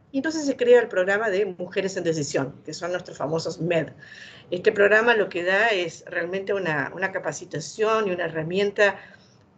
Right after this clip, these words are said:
eh, muy, muy importante y muy, muy amplia para que las mujeres puedan animarse a saltar esas esferas, a sa-, a saltar ese famoso techo de cristal. Y bueno, así nace Fundación Flor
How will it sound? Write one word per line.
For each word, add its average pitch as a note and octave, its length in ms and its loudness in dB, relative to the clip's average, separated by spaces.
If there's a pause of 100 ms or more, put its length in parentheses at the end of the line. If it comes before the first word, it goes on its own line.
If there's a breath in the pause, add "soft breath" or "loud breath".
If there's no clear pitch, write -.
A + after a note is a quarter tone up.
eh, - 340 -4
muy, A3 380 2
muy G#3+ 180 2
importante F#3+ 580 2
y F3 60 -6
muy, F#3+ 380 0
muy F#3+ 260 2
amplia F3+ 480 2
para E3 140 -4
que E3+ 60 -6
las F3 100 -6
mujeres A3+ 320 -4
puedan G#3 280 2
animarse B3+ 760 -2 (140)
a F3+ 60 -6
saltar E3 380 -2
esas D#3+ 240 -10
esferas, D3 380 -6
a D#3 80 -4
sa-, F3 160 -2 (320 loud breath)
a F#3 100 2
saltar G#3+ 380 4
ese A3+ 180 2
famoso E3 560 -4
techo D#3+ 240 -4
de D#3 80 -2
cristal. - 380 -10 (640 soft breath)
Y C#4+ 80 0
bueno, G3+ 260 4 (500 soft breath)
así C4 520 2
nace A3 260 2
Fundación G3+ 460 -4
Flor B3+ 420 6